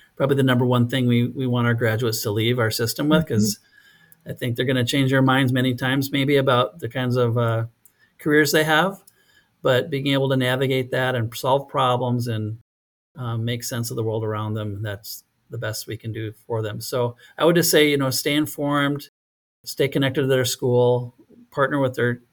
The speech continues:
Speaker 1: their teachers and the others in their building, and, um, that'll, that'll set them up for success as we start the year.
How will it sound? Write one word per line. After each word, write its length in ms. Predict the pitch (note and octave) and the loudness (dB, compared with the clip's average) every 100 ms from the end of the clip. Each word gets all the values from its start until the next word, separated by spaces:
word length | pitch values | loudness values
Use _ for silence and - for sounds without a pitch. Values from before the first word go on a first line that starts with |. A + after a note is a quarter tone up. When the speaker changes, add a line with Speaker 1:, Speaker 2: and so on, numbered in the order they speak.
| _ | _
Speaker 1:
their 100 | C3 | -10
teachers 420 | A#2 D3+ C#3+ C#3 B2+ | -6 -6 -2 -2 0
and 140 | A#2+ | 0
the 40 | |
others 220 | A#2 A#2+ A#2+ | 2 0 0
in 120 | A#2 | 0
their 100 | A#2 | 0
building, 440 | A#2 A#2 A#2 A2 | 0 0 0 -2
and, 240 | G#2+ A#2 A#2+ - | -4 -6 -10 -14
um, 320 | B2+ A2+ B2 - A#3+ - | -10 -8 -8 -12 -20 -10
that'll, 380 | C3 A#2 A2+ - _ _ | -4 -2 -4 -6 _ _
that'll 180 | D3 D3+ | 2 4
set 220 | - C3 | 4 2
them 140 | C3+ B2+ | 2 0
up 120 | B2 | 0
for 100 | A#2 | -2
success 500 | C3+ A#2 B2+ A2+ B2 | -2 -2 0 0 0
as 140 | A2+ | -4
we 80 | A#2+ | -4
start 280 | - A#2+ A#2 | -6 -6 -6
the 100 | A#2+ | -6
year. 240 | A#2+ B2+ | -6 -8